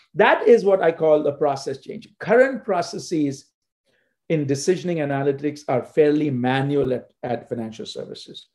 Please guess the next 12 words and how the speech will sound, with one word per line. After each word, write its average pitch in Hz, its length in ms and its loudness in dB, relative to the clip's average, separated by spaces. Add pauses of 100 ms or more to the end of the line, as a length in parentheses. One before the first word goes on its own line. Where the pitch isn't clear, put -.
(380)
And 139 280 -4 (140)
the 131 280 -2
toolkit 277 800 0
is 135 100 -4
becoming 139 500 -4
more 143 180 -2
and 139 100 -4
more 127 100 -4
sophisticated. 131 720 -8
So 120 300 0
the 139 180 -6
analogy 147 800 0